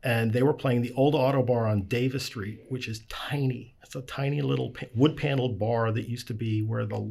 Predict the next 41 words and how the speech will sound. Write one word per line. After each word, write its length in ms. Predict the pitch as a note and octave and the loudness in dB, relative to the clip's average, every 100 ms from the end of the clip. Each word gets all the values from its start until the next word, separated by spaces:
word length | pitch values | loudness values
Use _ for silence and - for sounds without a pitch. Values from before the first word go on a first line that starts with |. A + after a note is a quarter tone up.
| A2 | -8
lawyers 400 | G#2 A2+ A2 A2+ | -6 -4 -4 -4
and 100 | A2 G#2+ | -4 -4
judges 320 | A2+ A2+ A2+ | -4 -4 -6
would 100 | A2+ | -6
go 140 | A#2 | -4
to 60 | G#2 | -4
drink 240 | G#2 A2+ | -4 -6
at 160 | - - | -6 -6
lunch. 360 | A#2+ G#2+ - - - - - - | -4 -4 -6 -12 -16 -6 -2 2
And 80 | G#2+ | 2
after 240 | A#2 B2 | 2 0
that, 320 | A2 A2 A2 | 0 0 -2
sort 180 | - G2+ | -2 -2
of, 60 | G#2+ | 0
like, 220 | G#2+ G#2 - C#3 A2+ | 0 -2 -14 -16 -8
they 80 | A#2 | -6
got 160 | G#2+ | -6
frowned 320 | - D3+ D#3+ | -2 2 2
upon, 460 | C3 - G#2+ G#2+ A#2 | 2 0 0 0 -2
it 180 | B2+ G#2+ | -4 -6
sat 300 | C3 A#2 - - | -4 -4 -8 -6
idle, 340 | B2 A#2 G#2+ | -4 -2 -2
and 80 | A2 | -2
then 140 | A2 | -2
somebody 300 | A2 A2+ G#2 | -4 -6 -8
turned 180 | G#2+ A2 | -8 -6
it 140 | A2 G#2+ | -4 -4
into 140 | G#2+ | -6
a 60 | A2+ | -6
rock 240 | A2+ A#2+ | -6 -8
club. 180 | - A2 | -6 -4
And 80 | A2+ | -2
I 40 | |
think 280 | A2 D3 C#3 - - - - _ - _ | -2 -4 -4 -12 -20 -20 -20 _ -20 _
on 140 | D3 C3 | 2 2
the 180 | A#2 G#2+ - _ _ _ | 2 -2 -10 _ _ _
first 240 | - - - | 0 2 0
floor, 260 | D3 B2 | 0 0
I 60 | A2+ | 0
think 180 | B2 A#2+ | -2 -4
the 200 | B2 | -6